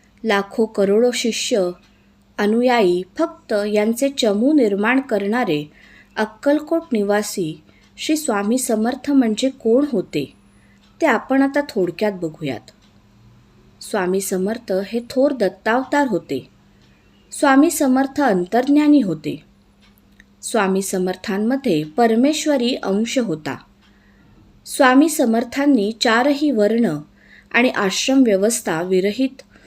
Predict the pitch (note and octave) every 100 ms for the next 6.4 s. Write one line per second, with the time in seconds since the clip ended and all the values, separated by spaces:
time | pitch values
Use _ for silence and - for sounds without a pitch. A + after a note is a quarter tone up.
0 | - _ - G#3 C4 D#4+ B3+ G3 G3+ G3+
1 | - G3+ D#3 - - _ _ A3+ A3 G#3+
2 | A#3 C#4+ D4 G3 F#3 F#3 B3 - F3+ E3+
3 | F3 A3 B3+ D#3+ D3+ C#3+ - _ _ _
4 | _ _ _ _ _ _ - F4+ F#4 E4+
5 | F4+ F#4 B3 A3 B3 B3+ C4+ G#3+ F#3+ F#3+
6 | A#3 C4 E3